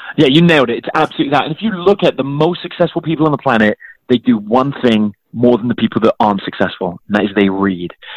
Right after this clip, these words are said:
And when they're reading, they are, they are hearing and training their mentor. Reading educational books is how you train your mentor, or a way. And,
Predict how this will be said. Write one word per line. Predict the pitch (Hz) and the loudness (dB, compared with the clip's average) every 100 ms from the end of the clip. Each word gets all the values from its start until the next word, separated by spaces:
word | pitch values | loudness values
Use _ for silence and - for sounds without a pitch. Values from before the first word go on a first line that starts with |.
| - | -8
And | 113 | -2
when | 113 | 0
they're | 110 104 110 | 0 0 2
reading, | 160 170 175 175 180 _ - | 4 4 4 2 -6 _ -2
they | 113 | 0
are, | 107 107 - | 0 -2 2
they | 123 | 4
are | 113 - - | 4 0 -2
hearing | 180 175 143 117 | 4 6 4 0
and | 113 - - | -6 -10 -4
training | 139 135 135 131 | -2 0 -2 0
their | 117 | 0
mentor. | 110 104 - 101 98 - - - - | 0 -2 -6 -10 -12 -16 -20 -20 -2
Reading | 127 165 190 185 185 - | 4 6 6 4 2 0
educational | 127 123 127 127 - 143 | -2 0 2 2 2 0
books | 123 110 131 - - - - - - _ | 2 2 2 -2 -12 -16 -16 -20 -20 _
is | 131 110 | 2 4
how | 113 123 | 0 0
you | 113 110 | 0 0
train | - 110 107 | -2 0 0
your | 104 | 0
mentor, | 95 95 87 82 - - - | -2 -4 -6 -8 -10 -10 0
or | 151 - | 2 4
a | 143 127 | 4 4
way. | 110 98 92 - - - | 2 -2 -4 -14 -20 -6
And, | 143 139 | -2 -2